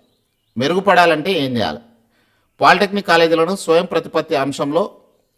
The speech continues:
ఏఐసిటిఈ రాష్ట్ర ప్రభుత్వాలు సమన్వయంతో పనిచేయాలి. ప్రభుత్వాలు కళాశాలలో నాణ్యత ప్రమాణాలు పెంచాలి. స్వయం ప్రతిపత్తి హోదాకు నిర్దేశించిన అంశాలను సంతృప్తిపరచడంలో చాలా విద్యా సంస్థలు విఫలమవుతున్నాయి, దీన్ని అధిగమించాలి.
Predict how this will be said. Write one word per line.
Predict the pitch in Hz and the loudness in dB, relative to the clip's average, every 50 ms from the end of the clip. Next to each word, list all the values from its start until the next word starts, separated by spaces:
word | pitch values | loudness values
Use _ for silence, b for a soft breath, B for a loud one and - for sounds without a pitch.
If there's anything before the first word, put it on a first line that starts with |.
| _ _ | _ _
ఏఐసిటిఈ | 117 143 175 190 202 196 196 - 185 175 165 180 175 185 196 | -2 2 4 4 4 2 2 -2 -6 -6 -4 -4 -2 0 0
రాష్ట్ర | 170 143 151 151 - 190 | 0 0 -2 -2 -4 -8
ప్రభుత్వాలు | 165 - 160 147 151 - - 147 151 156 - | -4 -4 -4 -4 -6 -4 -2 0 0 0 -2
సమన్వయంతో | - 151 143 143 147 143 143 143 139 135 - 135 | -4 -4 -2 -2 -2 -2 -4 -4 -4 -6 -6 -8
పనిచేయాలి. | - - 113 104 104 107 101 98 98 110 147 - - _ _ _ _ _ _ _ - | -6 -6 -6 -4 -4 -2 -2 -2 -2 -4 -6 -10 -16 _ _ _ _ _ _ _ -2
ప్రభుత్వాలు | 196 202 196 202 196 214 208 196 196 202 | 0 2 2 2 2 4 4 4 4 4
కళాశాలలో | 196 175 165 165 175 175 180 175 170 170 170 175 190 | 2 2 4 4 2 2 2 0 2 2 2 0 0
నాణ్యత | 196 170 147 147 156 165 165 170 165 | -2 -2 -2 -2 0 -2 -2 -4 -4
ప్రమాణాలు | - 156 151 147 147 147 143 143 139 | -4 -4 -2 -2 -2 -2 -2 -2 -4
పెంచాలి. | - - 127 110 110 113 - 113 104 98 104 127 - - _ _ _ _ _ _ _ _ _ _ _ _ _ _ _ _ _ _ _ _ _ _ _ _ _ _ _ _ _ _ _ _ _ _ _ _ _ _ _ _ _ _ - | -6 -8 -8 -8 -6 -6 -4 -4 -4 -4 -6 -8 -12 -16 _ _ _ _ _ _ _ _ _ _ _ _ _ _ _ _ _ _ _ _ _ _ _ _ _ _ _ _ _ _ _ _ _ _ _ _ _ _ _ _ _ _ -18
స్వయం | - - 160 175 202 208 | -2 2 4 4 4 4
ప్రతిపత్తి | 185 202 180 175 196 196 190 185 190 | 2 0 -2 -2 -2 -4 -4 -4 -2
హోదాకు | 175 165 165 165 165 165 165 165 | 0 2 4 4 4 4 2 0
నిర్దేశించిన | 165 156 151 147 147 160 160 156 160 147 - - 147 | -2 -2 -2 -2 0 0 -2 0 -4 -8 -6 -4 -2
అంశాలను | 139 139 143 139 175 156 151 151 165 190 | -2 -2 -2 -2 -4 -2 -2 -2 -4 -6
సంతృప్తిపరచడంలో | 190 - 151 143 143 165 170 - - - 170 151 - - - 139 139 147 175 165 165 - - | -6 -6 -6 -6 -6 -8 -10 -8 -10 -4 -4 -4 -4 -4 -6 -6 -6 -6 -6 -8 -8 -4 0
చాలా | - 151 170 180 | 0 4 4 4
విద్యా | 175 160 151 165 165 | 2 2 2 0 0
సంస్థలు | 156 160 147 143 - - 147 151 | 0 0 -6 -8 -6 -6 -6 -6
విఫలమవుతున్నాయి, | 147 127 120 117 139 135 135 139 131 120 - 120 117 123 - | -6 -6 -8 -6 -6 -6 -4 -4 -4 -4 -4 -4 -4 -4 -6
దీన్ని | 170 135 131 143 151 151 170 - - | -8 -6 -6 -6 -6 -6 -8 -8 -8
అధిగమించాలి. | 123 127 127 127 117 117 110 113 110 98 98 120 160 - | -8 -4 -2 -2 0 0 -2 -2 -4 -8 -8 -8 -10 -14